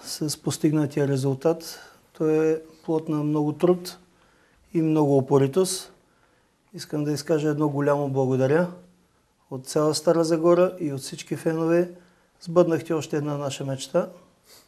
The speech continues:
за което сме много щастливи. Спойката между отбори и фенове,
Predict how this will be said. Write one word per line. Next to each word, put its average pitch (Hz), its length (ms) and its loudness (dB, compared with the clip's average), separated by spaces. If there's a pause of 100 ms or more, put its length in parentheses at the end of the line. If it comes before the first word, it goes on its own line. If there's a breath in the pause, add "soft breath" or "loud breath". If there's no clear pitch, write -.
(680 soft breath)
за 151 120 -6
което 147 260 -6
сме 147 160 -6
много 147 300 -2
щастливи. 147 600 -2 (1800 soft breath)
Спойката 214 640 4
между 190 340 2
отбори 202 420 6
и 185 40 2
фенове, 226 720 4